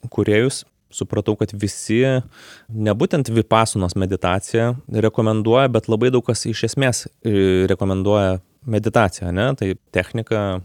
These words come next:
kuri gali būt pritaikyta, vat, būtent prisikasimui prie savo kūrybinio šaltinio iš širdies, o ne iš minčių. Tai kažkaip viskas savaime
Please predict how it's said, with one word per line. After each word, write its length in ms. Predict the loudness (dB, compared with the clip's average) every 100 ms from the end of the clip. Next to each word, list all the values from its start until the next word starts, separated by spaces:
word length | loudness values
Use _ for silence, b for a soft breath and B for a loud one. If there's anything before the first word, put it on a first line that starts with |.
| -8
kuri 240 | -6 -2
gali 200 | 0 0
būt 180 | -2 -6
pritaikyta, 560 | -6 -2 0 0 -2 -2
vat, 220 | -2 -6
būtent 360 | -6 -4 -4 -4
prisikasimui 640 | -6 -6 -4 -4 -2 -2 0
prie 180 | 0 2 0
savo 300 | -2 -2 -2
kūrybinio 580 | -2 -4 -4 -2 -2 -2
šaltinio 560 | -2 -4 -4 -4 -2 -2
iš 340 | -4 -6 -14 -14
širdies, 760 | -6 0 2 2 4 4 4 2
o 100 | 2
ne 160 | 2
iš 80 | 2
minčių. 460 | 0 0 2 0 0 -6 _
Tai 160 | -2 0 -2 -6 _
kažkaip 360 | -4 -2 0 0
viskas 380 | 0 -2 -4 -6 -10 -10
savaime 640 | -4 0 2 2 0 -2